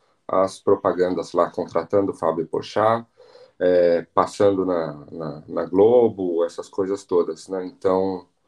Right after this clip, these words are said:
só acho que é bem interessante isso aí, né? Eu já fiz vários <laughs> cursos, tem muito curso gratuito, tem muito curso pago aí na internet, ao vivo,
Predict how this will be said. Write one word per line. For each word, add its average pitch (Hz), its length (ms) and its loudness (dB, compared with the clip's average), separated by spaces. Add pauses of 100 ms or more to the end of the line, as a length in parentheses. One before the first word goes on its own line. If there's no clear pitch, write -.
(500)
só 92 640 2 (840)
acho - 120 -20
que - 80 -6
é 95 60 -2
bem 107 340 2
interessante 98 840 -2
isso 85 240 -4
aí, 104 380 0 (200)
né? 98 260 -8 (500)
Eu 90 140 0
já 95 140 4
fiz - 240 -2
vários 104 360 4
<laughs> - 20 -20
cursos, - 640 -8
tem 101 140 0
muito 113 240 -4
curso 101 440 -2
gratuito, 101 640 0
tem 101 120 -2
muito 104 200 -4
curso - 320 -10
pago 92 480 2
aí 95 280 0
na 87 120 -8
internet, 87 880 -4
ao 82 180 -2
vivo, 113 400 -6